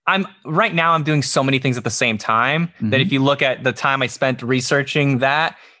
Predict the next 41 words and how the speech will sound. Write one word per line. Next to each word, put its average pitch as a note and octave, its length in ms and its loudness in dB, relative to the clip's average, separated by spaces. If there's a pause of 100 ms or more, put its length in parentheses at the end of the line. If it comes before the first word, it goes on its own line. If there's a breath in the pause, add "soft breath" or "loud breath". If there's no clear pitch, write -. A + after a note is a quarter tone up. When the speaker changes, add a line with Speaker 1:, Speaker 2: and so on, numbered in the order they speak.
(100)
Speaker 1:
maybe D3+ 400 2
it D#3+ 40 0
would C#3+ 140 0
stretch C#3+ 300 0
over B2 180 0
months A2+ 300 0
because B2 260 -2
it - 160 -4
overlaps A#2 520 0
with A2+ 80 -10
so - 120 -2
many A2+ 140 0
other G#2 120 0
things. C3 360 0
But B2+ 140 -2
Speaker 2:
Mm-hmm. - 80 -4
Speaker 1:
individually, C#3+ 500 2
if C3 80 -2
I C3 60 0
just A#2 200 -6
kinda, B2 180 -2
like, G#2+ 280 -2 (720 soft breath)
bring B2+ 420 0
it C3+ 60 0
all C3+ 140 2
Speaker 2:
Condense B2+ 60 -4
it, C3 40 2 (100)
Speaker 1:
together, C#3 140 4
Speaker 2:
yes. D#3 160 0
Speaker 1:
it's D#3 220 -4
probably, C3+ 440 2
like, A2+ 380 -2 (400)
I A#2 60 0
don't A2 80 0
know, G2+ 160 0 (180)
three C3+ 160 2
to A#2 60 -6
five A2+ 240 0
days G#2 220 -2
of G2 100 -12
research. - 500 -8